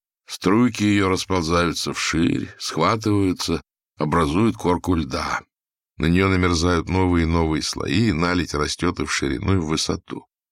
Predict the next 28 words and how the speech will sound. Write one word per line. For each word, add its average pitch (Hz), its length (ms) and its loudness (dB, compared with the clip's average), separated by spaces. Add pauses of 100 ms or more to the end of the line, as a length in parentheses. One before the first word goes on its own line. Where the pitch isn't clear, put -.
(260)
В 85 100 0
результате 92 560 0
огромный 92 400 0
ледяной 87 400 0
барьер 85 440 2
перекрывает 78 680 -2
долину 73 400 0
поперёк 73 500 -2
от 71 140 -4
края 76 280 0
до 73 160 -2
края. - 380 -6 (760)
Весной 135 320 2
баррикада 120 460 2
начинает 95 560 0
таять, 120 580 -4
но 123 220 2
большие 101 440 0
тарыны 92 600 0
не 104 160 2
успевают 107 580 0
до 80 120 -2
начала 76 380 0
следующей 73 500 -2
зимы 71 360 -2
превратиться 73 680 -2
в 71 80 -4
воду. - 320 -6